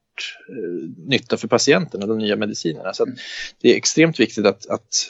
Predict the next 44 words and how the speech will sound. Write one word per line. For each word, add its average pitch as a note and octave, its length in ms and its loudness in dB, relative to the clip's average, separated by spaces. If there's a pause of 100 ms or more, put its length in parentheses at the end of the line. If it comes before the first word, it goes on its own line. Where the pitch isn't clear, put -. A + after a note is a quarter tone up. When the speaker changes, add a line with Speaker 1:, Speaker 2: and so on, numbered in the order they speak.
(320)
Speaker 1:
patienterna G2+ 540 4
också F#2 220 -2
får - 120 -6
möjlighet F#2+ 400 2
att, - 180 -6
att - 180 -6 (280)
tala F#2+ 260 6
fritt - 340 0
om A2+ 100 2
det F#2 60 -2
där, D2+ 120 0
tycker - 220 -6
jag. C2 40 0
Alltså, - 180 -4
för - 120 -4
det, A2 160 6
det C3+ 120 2
är C3 40 2
klart B2 200 2
som A2+ 140 -2
fasen B2+ 320 0
att G#2+ 160 -6 (120)
det B2+ 100 4
egna G#2+ 220 4
livet B2 460 0
är G#2 100 0
man, G2+ 240 -8 (520)
värnar A2+ 280 4
man A#2 120 2
väldigt F#2+ 260 2
hårt. - 320 -2
Och G#2+ 100 0
det G#2+ 220 -4
s-, - 200 -2 (260)
behövs C3 480 6 (280)
verkligen G2+ 340 2
den F#2+ 240 0 (1400)
rösten, G#2+ 440 4
tror G2 180 4
jag, D#2+ 160 0
för A#2 160 6
att G2 140 4
hela G2 120 4
tiden F#2+ 420 -6